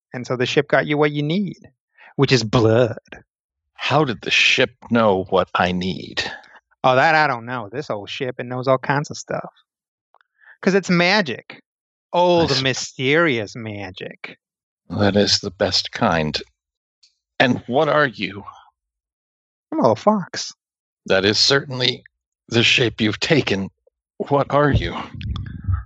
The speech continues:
Speaker 1: I mean, I'm just a mischievous old little vixen from the Feywild.
Speaker 2: I should have known.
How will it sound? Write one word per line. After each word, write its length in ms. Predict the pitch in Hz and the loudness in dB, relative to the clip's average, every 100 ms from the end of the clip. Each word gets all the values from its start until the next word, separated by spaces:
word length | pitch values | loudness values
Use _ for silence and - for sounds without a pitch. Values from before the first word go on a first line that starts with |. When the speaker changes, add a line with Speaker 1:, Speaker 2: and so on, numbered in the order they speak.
| - - - - _ _ _ _ _ _ _ - | -12 -16 -16 -16 _ _ _ _ _ _ _ -6
Speaker 1:
I 80 | 147 | -4
mean, 200 | 139 165 | 0 0
I'm 120 | 160 165 | 0 0
just 200 | 196 160 | 0 0
a 60 | |
mischievous 640 | 127 110 - - 143 131 123 | -2 -6 -8 -8 -2 0 2
old 200 | 131 131 | 2 2
little 160 | 135 | 2
vixen 560 | 110 110 123 135 - 104 | 0 0 0 0 -4 -6
from 180 | - 107 | -8 -10
the 60 | 101 | -6
Feywild. 500 | - 117 135 110 - - - - _ _ _ _ _ _ _ _ _ _ _ - - - - _ _ _ _ _ _ _ - | -2 2 4 2 -2 -12 -20 -20 _ _ _ _ _ _ _ _ _ _ _ -20 -20 -20 -20 _ _ _ _ _ _ _ -4
Speaker 2:
I 340 | - 101 95 | 0 0 0
should 400 | 87 - - 80 | 0 2 0 -2
have 180 | 98 87 | -6 -4
known. 440 | 101 120 85 80 | 0 0 0 -6